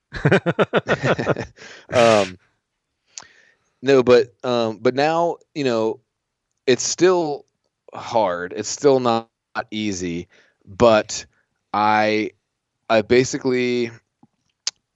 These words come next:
Speaker 2: I'm pursuing this as a career now.
Speaker 1: Mm-hmm.
Speaker 2: Um, without going into a whole lot of detail, but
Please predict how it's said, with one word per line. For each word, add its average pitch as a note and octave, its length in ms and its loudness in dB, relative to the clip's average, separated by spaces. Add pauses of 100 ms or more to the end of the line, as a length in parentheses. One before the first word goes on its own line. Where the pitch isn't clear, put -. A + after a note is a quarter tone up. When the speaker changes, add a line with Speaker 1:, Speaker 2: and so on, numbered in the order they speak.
(180)
Speaker 2:
I'm A2 580 -2 (240)
pursuing C3 840 2
this C3+ 680 2
as A2 400 2
a G#2+ 80 -4
career G2+ 580 -2
now. C3 440 -2 (140)
Speaker 1:
Mm-hmm. G#2 580 -4
Speaker 2:
Um, F2+ 540 -2 (880)
without B2 220 4
going A#2+ 240 -2
into A2 140 0
a G2 60 0
whole A#2 200 0
lot A2 160 4
of F#2 120 -2
detail, F#2+ 680 -6 (320)
but G2+ 400 0